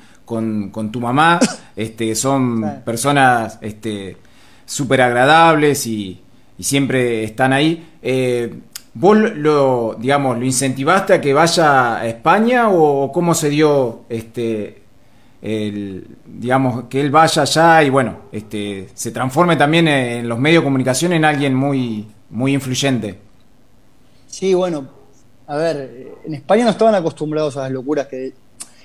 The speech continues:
Speaker 2: las locuras que decía, no en el fondo, porque en el fondo dice grandísimas verdades, lo que pasa es que tiene una forma de decir las cosas que en Argentina ya los conocemos, lo conocemos bien, en España, por ahí no, y, y él por ahí dice algo en broma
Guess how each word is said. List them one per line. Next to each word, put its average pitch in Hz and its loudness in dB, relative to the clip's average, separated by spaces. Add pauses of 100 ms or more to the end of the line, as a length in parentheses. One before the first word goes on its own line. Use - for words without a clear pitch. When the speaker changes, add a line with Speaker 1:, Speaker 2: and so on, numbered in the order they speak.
(140)
Speaker 2:
las 175 2
locuras 208 2
que 190 -4
decía, 156 -6 (220)
no 170 -6
en 220 -2
el 175 -4
fondo, 147 -2
porque 131 -12
en 135 -14
el 131 -14
fondo 190 -4
dice 151 -4
grandísimas 143 -4
verdades, 135 2
lo 127 -6
que 127 -12
pasa 147 -4
es 147 -6
que 143 -2
tiene 147 0
una 139 -4
forma 180 2
de 151 0
decir 156 -8
las 160 -2
cosas 180 -4
que 170 -2 (400)
en 156 -2
Argentina 147 -2
ya 143 -2
los 135 -2
conocemos, 139 -8
lo 139 -10
conocemos 151 -2
bien, 190 2 (720)
en 143 -4
España, 156 2
por 143 0
ahí 147 0
no, 143 -4 (100)
y, 135 -6
y 170 -2
él 185 2
por 190 4
ahí 190 4
dice - 0
algo 170 0
en 165 -6
broma 180 2